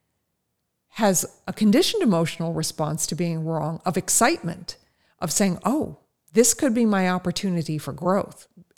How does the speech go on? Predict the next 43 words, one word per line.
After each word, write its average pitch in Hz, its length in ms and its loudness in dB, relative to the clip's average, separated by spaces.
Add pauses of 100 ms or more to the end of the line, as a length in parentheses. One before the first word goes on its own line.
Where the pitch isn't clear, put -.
(140)
In 233 140 4
fact, 220 220 2
that's 196 220 2
my 180 220 0
only 294 320 0
opportunity 160 680 -6
for 160 160 -12
growth, - 400 -10
is 165 160 -10
when 175 180 0
I'm, 165 300 -2
I'm 175 140 0
doing 240 300 2
something 160 540 -2
and 175 160 -4
somebody 190 320 0
comes 185 320 -4
up 175 160 -4
with 170 140 -6
another 160 320 -4
way 165 180 0
to 156 80 -4
do 220 280 0
it, 160 140 0 (640)
and 208 160 4
I 185 80 6
see, 226 560 2 (160)
"Oh, 202 440 6 (340)
I 196 140 6
might 208 240 6
be 208 100 4
wrong 240 320 4
about 180 240 4
the 170 60 -2
way 165 180 0
I'm 160 160 -4
doing 160 300 -4
something." 156 480 -4 (340)
The 196 120 4
evolved 185 520 4
person 180 360 0
is 156 120 -2
excited. 156 560 -2